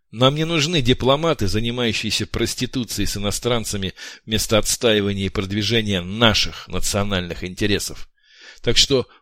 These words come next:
пусть опытные разведчики с первого курса вбивают будущим послам и атташе слова прусского короля Фридриха, сказанные около двух с половиной веков назад.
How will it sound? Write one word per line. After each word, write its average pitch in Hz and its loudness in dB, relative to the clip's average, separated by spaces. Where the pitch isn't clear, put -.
пусть - 0
опытные 131 -2
разведчики 113 0
с - -6
первого 139 2
курса 127 -4
вбивают 101 2
будущим 104 -4
послам 101 -2
и 92 -2
атташе 110 2
слова 117 2
прусского 104 -2
короля 107 0
Фридриха, 101 -4
сказанные 95 -2
около 95 -6
двух 98 -6
с - -4
половиной 92 -2
веков 90 -4
назад. 85 0